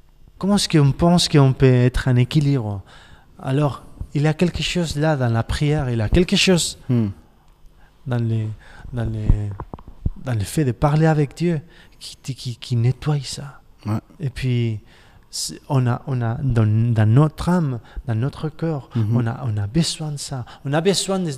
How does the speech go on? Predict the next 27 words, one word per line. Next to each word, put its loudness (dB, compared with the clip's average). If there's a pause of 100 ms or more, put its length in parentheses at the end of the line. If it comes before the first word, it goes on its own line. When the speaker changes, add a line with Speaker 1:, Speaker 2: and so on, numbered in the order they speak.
Speaker 1:
se -4
sentir 0 (440)
propre. 0 (240)
Speaker 2:
Hmm. 2 (240)
Speaker 1:
Et -4
la -2 (340)
pire 2
des 4
choses, 0
c'est -2
qu'on 0
ne 2
sait 2
pas -2 (220)
Speaker 2:
Mhm. 2
Speaker 1:
quand 2
notre -4
corps 0
est, -10 (200)
est, -6 (340)
est -8
propre. -8 (580)
Il -4
faut -6
que -10
quelqu'un, -4
que -2